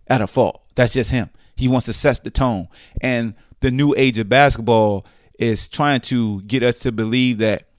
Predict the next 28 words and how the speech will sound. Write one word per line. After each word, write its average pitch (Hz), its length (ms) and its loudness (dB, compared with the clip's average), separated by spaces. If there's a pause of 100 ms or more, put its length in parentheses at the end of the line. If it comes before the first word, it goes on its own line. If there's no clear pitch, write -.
(140)
and 110 200 -4
they 117 120 2
don't 117 300 0
want 156 400 0
a 117 120 -2
defensive-minded 104 880 -6 (580)
coach - 540 -4 (840)
to 120 500 4
be 123 140 2
successful 104 760 -2 (140)
because 113 420 0
it 101 120 -4
messes 101 440 -4
up 104 240 -6 (200)
the 104 100 -4
marketability 101 800 0 (220)
for 113 160 -2
the 98 100 -2
game 101 360 0
that 90 160 -4
they're 92 260 0
putting 98 320 0
out 104 180 -2
there. 85 220 -10
They 107 140 -2
want 113 240 -2
the 113 80 -4
dunks. 90 460 -6